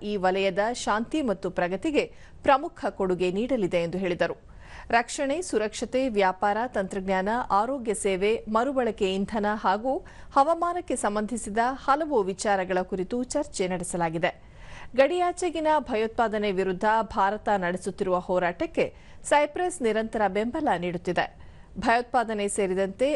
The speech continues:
ಮಾದಕ ದ್ರವ್ಯ ಮತ್ತು ಶಸ್ತ್ರಾಸ್ತ್ರ ಕಳ್ಳಸಾಗಣೆ ನಿಯಂತ್ರಣಕ್ಕೆ ಉಭಯ ರಾಷ್ಟ್ರಗಳ ಮಾಹಿತಿ ವಿನಿಮಯದ ಕಾರ್ಯವಿಧಾನವನ್ನು ಅಭಿವೃದ್ಧಿಪಡಿಸಲಾಗುವುದು ಎಂದು ಪ್ರಧಾನಿ ಹೇಳಿದರು.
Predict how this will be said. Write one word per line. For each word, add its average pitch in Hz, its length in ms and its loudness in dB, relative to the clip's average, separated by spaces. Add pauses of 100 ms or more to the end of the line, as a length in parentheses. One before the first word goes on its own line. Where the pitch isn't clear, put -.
(100)
ಮಾದಕ 247 480 0
ದ್ರವ್ಯ 202 320 2 (160)
ಮತ್ತು 185 220 -6 (220)
ಶಸ್ತ್ರಾಸ್ತ್ರ 294 680 0
ಕಳ್ಳಸಾಗಣೆ 185 680 0
ನಿಯಂತ್ರಣಕ್ಕೆ 185 680 -2 (440)
ಉಭಯ 294 440 4
ರಾಷ್ಟ್ರಗಳ 196 500 0 (200)
ಮಾಹಿತಿ 214 380 -2
ವಿನಿಮಯದ 185 600 0 (120)
ಕಾರ್ಯವಿಧಾನವನ್ನು 185 880 0 (480)
ಅಭಿವೃದ್ಧಿಪಡಿಸಲಾಗುವುದು 196 1160 0
ಎಂದು 180 280 0
ಪ್ರಧಾನಿ 226 600 -2
ಹೇಳಿದರು. 180 440 0